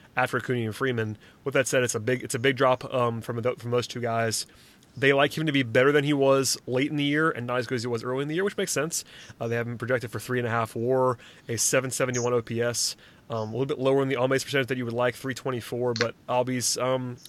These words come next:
was a hot and cold season. So looking back a little bit on Ozzie, it's tough to make too much of it because, you know, he had the huge power early, uh, he, and he didn't get on base, which is kind of so weird from what we thought he was gonna be because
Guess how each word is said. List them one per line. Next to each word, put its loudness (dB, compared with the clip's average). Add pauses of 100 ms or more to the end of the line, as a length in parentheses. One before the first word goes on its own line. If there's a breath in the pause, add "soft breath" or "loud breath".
was -6
a -4
hot 0
and -8
cold -2
season. -6
So -4
looking -2
back 2
a -4
little -2
bit 0 (760)
on 2
Ozzie, 2 (1040 loud breath)
it's 4
tough 6
to 0
make 4
too -2
much 2
of 0
it 2
because, 2
you -4
know, 0
he 2
had 6
the -6
huge -2
power 2
early, 2
uh, -4
he, -2
and -4
he 0
didn't -2
get 0
on 0
base, 0
which -4
is -2
kind 0
of -2
so 0
weird 2
from -6
what 2
we 0
thought 0
he 4
was -2
gonna -4
be -2
because -4